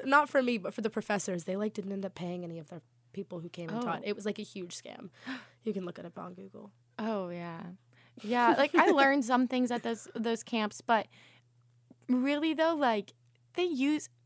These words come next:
Speaker 2: your fear to make money, and it
Speaker 1: Yeah.
Speaker 2: is really sad.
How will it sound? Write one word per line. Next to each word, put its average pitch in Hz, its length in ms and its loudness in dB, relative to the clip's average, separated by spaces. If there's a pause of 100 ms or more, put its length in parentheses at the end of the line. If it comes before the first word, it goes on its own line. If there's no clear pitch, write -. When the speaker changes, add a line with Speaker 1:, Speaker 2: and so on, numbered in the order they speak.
Speaker 2:
your 233 180 2
fear 196 460 0 (120)
to 254 100 4
make 220 240 6
money, 175 360 2
and 220 120 2
it 254 80 2
Speaker 1:
Yeah. 269 60 0
Speaker 2:
is - 140 -6
really 220 300 0
sad. 139 440 -4